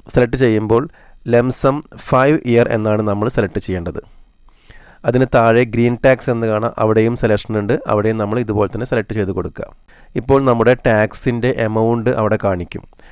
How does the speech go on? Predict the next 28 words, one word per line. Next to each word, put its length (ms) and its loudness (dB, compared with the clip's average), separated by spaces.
ഇവിടെ 320 2
ടാക്സ് 320 2
വന്നിട്ടുള്ളത് 540 0
കാറാണ്. 540 0
കാറിന്, 460 0
ഏ, 100 -6
പന്ത്രണ്ടായിരത്തി 640 0
തൊള്ളായിരം 400 2
രൂപ 160 2
ടാക്സും 480 -4
അതുപോലെ 320 2
തന്നെ 200 0
അറുന്നൂറ് 400 2
രൂപ 200 2
ഗ്രീൻ 360 -6
ടാക്സും, 360 -6
അങ്ങനെ 220 -4
പ-, 320 -2
ആ, 160 0
പതിമൂവായിരത്തി 600 2
അഞ്ഞൂറ് 300 2
രൂപയാണ് 500 0
ആകെ 240 -4
വരുന്നത്. 400 -6
ഇവിടെ 160 2
നമ്മൾ 300 0
ഏറ്റവും 520 -2
താഴെയായിട്ട് 560 2